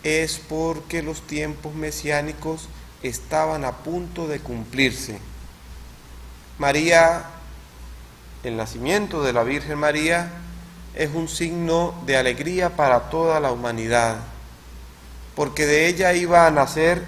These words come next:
el Salvador del mundo, como nosotros, eh, decíamos o repetimos en esa antífona que en la misa de la Navidad del veinticinco de diciembre decimos: "Hoy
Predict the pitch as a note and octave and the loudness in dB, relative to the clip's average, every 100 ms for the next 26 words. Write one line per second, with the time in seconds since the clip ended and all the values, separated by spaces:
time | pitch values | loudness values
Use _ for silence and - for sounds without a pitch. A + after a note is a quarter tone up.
0 | - D3 C3 C#3+ C3 B2 B2 D3+ F3 D#3 | 0 0 0 2 4 6 6 6 2 0
1 | D3+ D3 F#3 D#3+ B2+ C3 B2 B2 - D3 | 0 0 0 0 -2 0 0 0 0 -2
2 | D#3 D#3 D3+ - - - - - - - | 2 0 0 -10 -16 -18 -20 -20 -20 -20
3 | - - C3+ C3+ B2+ A#2+ A#2 A#2 A2+ G#2+ | -20 -8 -2 2 4 4 4 2 0 -2
4 | G2 - - - - - - - - C#3 | -6 -14 -18 -20 -18 -18 -18 -18 -4 -2
5 | - G#3 G#3+ D#3 C3 B2 - - - - | 0 6 8 8 6 2 -6 -14 -16 -18
6 | - - - - - - C3 B2+ B2+ B2 | -20 -18 -18 -18 -12 -2 0 2 2 2
7 | D#3 F3+ F3+ F#3 - - C#3+ C3 C#3 C#3+ | 0 -2 0 -2 -4 -8 -6 -4 -4 -2
8 | E3 D#3 D#3+ D3+ E3 D#3+ D#3 C#3+ B2 B2 | -4 -2 -4 -4 -2 -2 -2 -2 -2 -2
9 | A#2 - - - - - - - B2 A#2 | -4 -8 -16 -20 -20 -18 -16 -8 -2 -2
10 | B2 C#3 D#3+ D3 C3 A#2+ A2+ A2 A#2 D3 | -2 -2 0 0 2 2 2 0 6 6
11 | D#3 C3+ A2+ A#2 A2 A2+ G#2+ A2 C#3 C3 | 6 4 -2 -4 -2 -4 -6 -8 -8 -2
12 | D#3 C3+ A#2+ A2 C3+ C3+ C#3+ C3+ A#2 - | -2 0 0 0 -2 0 0 0 0 -2
13 | D#3 D#3 A#2+ - - - - - C#3 E3 | -4 -4 -6 -12 -16 -18 -18 -6 2 4
14 | E3+ F3+ | 4 0